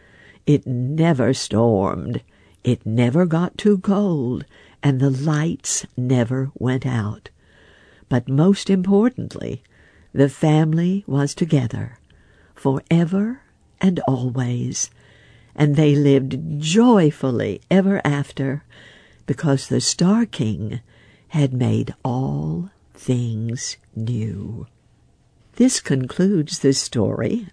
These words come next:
of The Voyage to the Star Kingdom by Anne Riley. Now, I'm going to read a passage from the Word of God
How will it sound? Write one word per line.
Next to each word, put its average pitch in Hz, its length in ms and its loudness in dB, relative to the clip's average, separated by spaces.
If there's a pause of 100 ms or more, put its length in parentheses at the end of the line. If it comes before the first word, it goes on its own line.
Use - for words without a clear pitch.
of 127 140 -2
The 123 80 -2
Voyage 131 480 -2
to 120 120 -4
the 117 140 -4
Star 151 380 -2
Kingdom 143 640 -6
by 139 260 -6
Anne 139 300 -2
Riley. 117 500 -6 (840)
Now, 175 580 2 (240)
I'm 202 120 2
going 170 360 0
to 202 180 -2
read 143 420 0
a - 120 -2
passage 151 600 -2
from 143 180 -2
the 147 120 0
Word 160 260 0
of 175 120 -2
God 123 520 -2